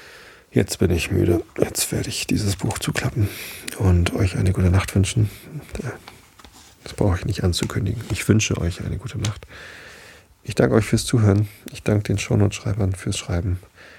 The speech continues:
Ähm, ich freue mich über alle, die hier live zugehört haben und, ähm, sich im Chat beteiligt haben.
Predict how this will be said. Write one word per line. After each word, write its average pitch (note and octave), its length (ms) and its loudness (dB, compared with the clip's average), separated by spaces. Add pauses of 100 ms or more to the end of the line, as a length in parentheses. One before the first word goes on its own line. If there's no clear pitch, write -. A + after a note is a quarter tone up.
(400)
Ähm, E2+ 440 6 (920)
ich - 60 -20
freue F#2+ 240 2
mich F2+ 340 0
über F2+ 240 0
alle, F2 200 6
die F2+ 300 2 (500)
hier - 160 2
live F#2+ 200 4
zugehört B2 460 4
haben G#2 340 4
und, F2 540 -2 (840)
ähm, E2 360 4 (580)
sich - 260 -4
im G2 100 2
Chat G#2+ 180 4
beteiligt F2+ 480 0
haben. F#2 320 4